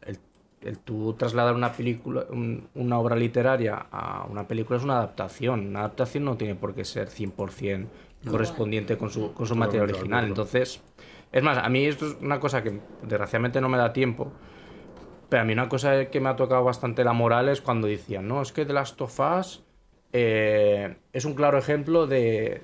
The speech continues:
Speaker 1: de cómo hay que hacer una, una, esto, una,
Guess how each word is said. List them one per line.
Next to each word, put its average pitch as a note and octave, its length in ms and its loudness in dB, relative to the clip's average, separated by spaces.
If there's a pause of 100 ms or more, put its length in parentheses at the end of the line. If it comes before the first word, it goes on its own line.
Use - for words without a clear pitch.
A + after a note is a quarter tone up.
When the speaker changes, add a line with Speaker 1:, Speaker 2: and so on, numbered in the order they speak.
Speaker 1:
de A#2 180 -2
cómo C#3 300 2
hay C#3 80 0
que C3+ 380 2
hacer A#2+ 240 -4
una, A2+ 540 -4 (100)
una, A#2 260 -2
esto, G#2+ 220 -12
una, G#2+ 840 -2